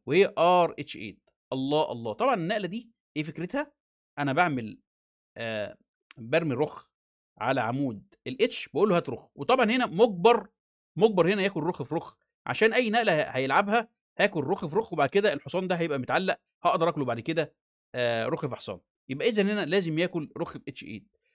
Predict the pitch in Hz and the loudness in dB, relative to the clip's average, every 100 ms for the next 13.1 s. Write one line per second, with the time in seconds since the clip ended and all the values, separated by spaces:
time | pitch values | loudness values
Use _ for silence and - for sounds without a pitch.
0 | _ 151 - 269 294 262 196 196 226 247 | _ -2 0 0 0 2 2 2 -2 -4
1 | 285 - 123 131 196 156 127 143 180 170 | -6 -2 0 2 0 2 0 0 0 0
2 | - _ - 131 185 185 151 - _ _ | -2 _ -6 2 4 4 -2 -6 _ _
3 | _ _ _ - 175 196 160 147 127 - | _ _ _ -8 -8 -8 -8 -8 -8 -10
4 | - - _ - - 175 180 165 180 156 | -16 -18 _ -12 -2 0 0 -2 -4 -4
5 | 143 - 131 113 110 113 127 180 180 _ | -4 -8 -10 -12 -10 -6 -4 -2 -4 _
6 | _ - 156 - 127 190 - _ 123 160 | _ -8 -8 -6 -6 -6 -10 _ -10 -4
7 | 175 139 127 113 104 147 - 180 202 139 | -2 -2 -4 -4 -6 -8 -4 -4 -4 -8
8 | 135 160 151 139 113 110 95 - _ _ | -6 -4 -4 -4 -6 -10 -10 -16 _ _
9 | _ 202 151 - 302 302 262 233 254 240 | _ 6 6 6 10 10 10 6 6 4
10 | 226 151 135 123 98 220 208 185 135 170 | 0 0 0 -2 0 2 4 2 2 2
11 | 240 262 _ _ _ _ _ _ _ - | 0 -2 _ _ _ _ _ _ _ -4
12 | 143 208 226 202 240 151 202 294 285 214 | 2 2 2 0 -2 2 4 6 6 4